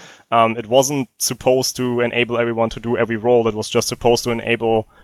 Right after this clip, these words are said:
people to do scenarios. It was supposed to enable, um, tank and ma-, and heal main players to actually do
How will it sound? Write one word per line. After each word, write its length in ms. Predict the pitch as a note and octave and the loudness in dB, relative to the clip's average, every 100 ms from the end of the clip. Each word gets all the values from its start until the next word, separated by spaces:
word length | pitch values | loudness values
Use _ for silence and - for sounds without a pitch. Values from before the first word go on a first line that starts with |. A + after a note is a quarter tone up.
| - | -8
people 420 | C3 - B2 A#2+ | -6 -2 0 0
to 180 | - A#2 | -4 -6
do 400 | A#2 A#2 A2 G#2+ | -2 -2 -2 -4
scenarios. 760 | - B2 A#2+ B2 B2+ A#2+ A2+ A#2+ | -6 -2 0 0 -2 -6 -4 -6
It 80 | A2+ | -6
was 140 | A#2 | -6
supposed 380 | A#2+ B2 A2+ - | -4 -2 -2 -2
to 60 | |
enable, 560 | A#2 A2+ A#2+ A2+ A2 G#2+ _ _ | -4 0 0 2 0 -2 _ _
um, 340 | B2+ A#2+ A#2 A#2 | 0 0 0 -4
tank 340 | - B2 B2 | -2 -2 -2
and 260 | C3 A#2 - | -2 -2 -4
ma-, 100 | A#2+ | 0
and 400 | A#2+ G#2+ A#2 A2+ | 0 0 -2 -2
heal 260 | - C3 B2+ | -4 -2 0
main 260 | B2 B2+ A#2+ | 0 -2 -2
players 380 | B2 A#2+ A2+ - | 0 0 -2 -6
to 140 | C3 | -2
actually 480 | B2 - - B2+ B2 | 0 0 -4 -4 -6
do 400 | A2+ B2 B2 B2 | -6 -6 -2 -4